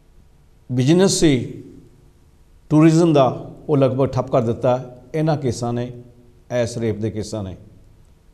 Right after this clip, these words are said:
ਤੇ ਉਹ ਜਿਹੜੇ ਆਮ ਅੰਗਰੇਜ਼ ਲੋਕ ਜਾਂ ਕੋਈ ਵੀ ਬਾਹਰਲੇ ਲੋਕ ਨੇ, ਉਹ ਸਾਡੇ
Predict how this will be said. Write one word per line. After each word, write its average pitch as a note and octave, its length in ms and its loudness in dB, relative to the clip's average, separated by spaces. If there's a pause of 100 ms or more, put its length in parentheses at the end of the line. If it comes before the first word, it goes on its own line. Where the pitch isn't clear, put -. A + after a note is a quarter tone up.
(840)
ਤੇ D3+ 340 4
ਉਹ G3 480 4
ਜਿਹੜੇ D3 280 2
ਆਮ D3+ 440 2
ਅੰਗਰੇਜ਼ C#3+ 420 2
ਲੋਕ D3 220 2
ਜਾਂ C3+ 140 -2
ਕੋਈ D3+ 220 2
ਵੀ F3+ 80 2
ਬਾਹਰਲੇ C3+ 400 2
ਲੋਕ B2 180 0
ਨੇ, B2 100 -2
ਉਹ B2 100 0
ਸਾਡੇ C3 300 -2